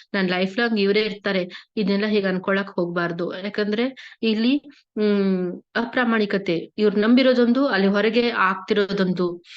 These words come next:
ಇವ್ರ ಹಿಂದೆ ನಡೀತಾ ಇರೋದೊಂದು ಇವ್ರಿಗೆ ಬ-, ಗೊತ್ತಿರೋದಿಲ್ಲ. ಒಟ್ಟು ಇವ್ರು ಒಂದು ಝೋನ್ ನಲ್ಲಿ ಅವ್ರು ನಂಬಿರ್ತಾರೆ. ಈ ರೀತಿ ಮಾಡ್ಬಾರ್ದು, ಮೋಸ ಹೋಗ್ಬಾರ್ದು, ಮುಂದೆ ನೋವನ್ನ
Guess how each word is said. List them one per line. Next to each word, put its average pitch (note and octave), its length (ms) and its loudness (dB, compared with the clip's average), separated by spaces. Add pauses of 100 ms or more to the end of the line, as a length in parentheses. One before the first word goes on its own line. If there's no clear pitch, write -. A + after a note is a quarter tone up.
(360)
ಇವ್ರ G#3+ 180 4
ಹಿಂದೆ A3 280 4
ನಡೀತಾ G#3 360 2
ಇರೋದೊಂದು F#3 680 0
ಇವ್ರಿಗೆ G3 300 0
ಬ-, G3+ 200 -2
ಗೊತ್ತಿರೋದಿಲ್ಲ. G3 580 0 (180)
ಒಟ್ಟು G3+ 220 -4
ಇವ್ರು G#3 180 4
ಒಂದು G#3+ 280 4
ಝೋನ್ G#3 240 4
ನಲ್ಲಿ G#3+ 260 2 (300)
ಅವ್ರು G3+ 200 0
ನಂಬಿರ್ತಾರೆ. F#3+ 540 0
ಈ G#3 260 -4
ರೀತಿ G3+ 240 -2
ಮಾಡ್ಬಾರ್ದು, G3 680 0 (300)
ಮೋಸ G#3+ 340 0
ಹೋಗ್ಬಾರ್ದು, A#3 440 2
ಮುಂದೆ A3 360 2
ನೋವನ್ನ A#3 520 2